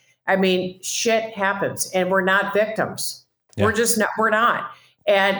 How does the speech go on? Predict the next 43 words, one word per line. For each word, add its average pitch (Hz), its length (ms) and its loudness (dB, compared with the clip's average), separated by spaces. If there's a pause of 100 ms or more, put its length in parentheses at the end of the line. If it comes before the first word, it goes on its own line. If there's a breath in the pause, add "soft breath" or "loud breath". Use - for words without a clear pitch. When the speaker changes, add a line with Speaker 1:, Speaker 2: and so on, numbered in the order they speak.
(180)
Speaker 1:
and 202 160 2
if 196 140 0
I 208 140 2
hadn't 233 340 -2
been 190 160 2
sober 214 460 0
during 151 480 -2 (100)
those 165 320 0
moments, 175 760 -2 (280)
I 220 200 2
would, 226 140 2
I, 202 400 0
I 208 140 -4
probably 208 540 -2
wouldn't 190 340 -4
be 196 120 -2
here 190 220 -2
to 190 80 -4
talk 190 320 -2
to 202 60 -4
you 196 60 0
today. 180 580 0 (240 soft breath)
So 208 240 2
those 269 320 2
are 302 80 0
not 220 340 0
reasons 196 380 -2
enough 165 320 -4
for 170 100 -4
me 160 120 -2
to 156 120 -6
drink. 131 460 -6 (420)
Having 247 280 2
a 233 60 -2
heart 202 200 2
attack 190 420 0
is 160 160 -2
not 165 220 0
a, 160 200 -4
enough 160 320 -2
reason 160 340 -2
to 151 120 -4
drink. 139 420 -4